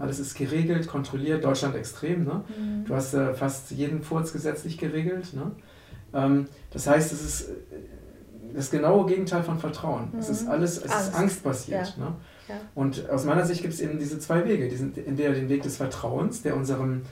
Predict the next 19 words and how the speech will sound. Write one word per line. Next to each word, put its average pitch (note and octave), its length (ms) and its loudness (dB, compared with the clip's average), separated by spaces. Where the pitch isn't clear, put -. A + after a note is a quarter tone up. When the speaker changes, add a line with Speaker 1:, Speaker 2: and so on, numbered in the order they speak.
Speaker 1:
wahren C#3 400 6
Wesen C3+ 260 2
entspricht, G#3 640 -2
Speaker 2:
Mhm. C4+ 80 -4
Speaker 1:
und D#3+ 160 6
den E3 160 10
Weg E3 180 6
der D#3+ 200 4
Angst, B2+ 320 0
ne? B2 80 -4
Und D3 140 -2
dieser C#3 200 2
Weg C#3 160 4
der C3 160 4
Angst D#3+ 160 2
ist C#3 160 -2
der C#3 160 2
Weg C#3+ 200 -2
der C3 500 2